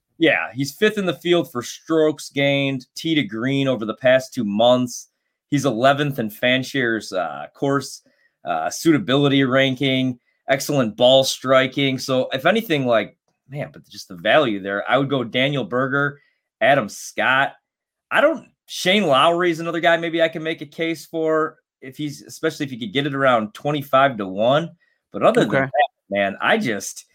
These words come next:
Speaker 1: this is gonna be an, <laughs> this is a tough one right there. I'm just trying to find some value. Adam Scott,
Speaker 2: Let,
Speaker 1: Daniel
Speaker 2: let me, let me
Speaker 1: Berger.
Speaker 2: throw some, let me throw some names at you that do have some value if you're looking down the board. Um, some stats that most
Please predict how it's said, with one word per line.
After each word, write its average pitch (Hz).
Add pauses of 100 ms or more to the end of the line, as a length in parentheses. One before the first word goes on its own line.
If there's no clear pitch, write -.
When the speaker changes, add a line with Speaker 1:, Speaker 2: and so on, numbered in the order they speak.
(200)
Speaker 1:
this 196
is 170
gonna 156
be 131
an, 101
<laughs> -
this 175
is 165
a 139
tough 196
one 110
right 101
there. 113
I'm 147
just 196
trying 147
to 123
find 151
some 107
value. 120
Adam 156
Scott, 160
Speaker 2:
Let, 214
Speaker 1:
Daniel 156
Speaker 2:
let 208
me, 233 (140)
let 202
me 240
Speaker 1:
Berger. 151
Speaker 2:
throw 220
some, 202
let 196
me 214
throw 214
some 190
names 151
at 139
you 139
that 123
do 127
have 113
some 117
value 104
if 110
you're 117
looking 117
down 110
the 107
board. 104 (400)
Um, 101 (260)
some 131
stats 143
that 147
most 131